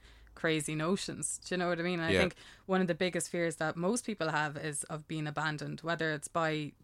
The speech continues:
Speaker 1: a close friend or by society in general or whatever. Like, people just want to comfortably fit in and be, be part of everything, you know?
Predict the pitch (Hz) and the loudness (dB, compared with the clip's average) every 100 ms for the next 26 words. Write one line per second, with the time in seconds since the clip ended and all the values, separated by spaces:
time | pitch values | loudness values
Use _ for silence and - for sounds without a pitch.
0 | - - 156 147 - 185 190 190 185 180 | -12 -6 -4 -4 -2 2 4 4 2 0
1 | 156 151 151 156 156 151 151 - - - | 0 0 0 2 2 0 -4 -12 -20 -12
2 | - 160 185 180 175 165 165 160 165 175 | -4 4 8 10 8 6 2 4 6 8
3 | 185 165 160 156 165 165 160 156 196 - | 6 4 2 2 2 2 0 -2 -4 -4
4 | 180 160 - 160 160 151 160 151 147 - | -4 -4 -2 -2 -2 -2 -2 -2 -4 -10
5 | _ _ _ _ - 165 156 165 156 156 | _ _ _ _ -4 -2 -2 -6 -6 -8
6 | - 165 156 165 185 160 143 160 156 - | -4 -4 -2 0 0 -2 -4 -6 -6 -6
7 | 165 160 156 - _ _ _ _ _ _ | -6 -6 -8 -12 _ _ _ _ _ _
8 | _ - 165 151 165 175 185 170 160 156 | _ -12 -12 -4 2 2 2 -2 -4 -6
9 | 165 - 170 165 170 165 | -10 -10 -10 -8 -6 -6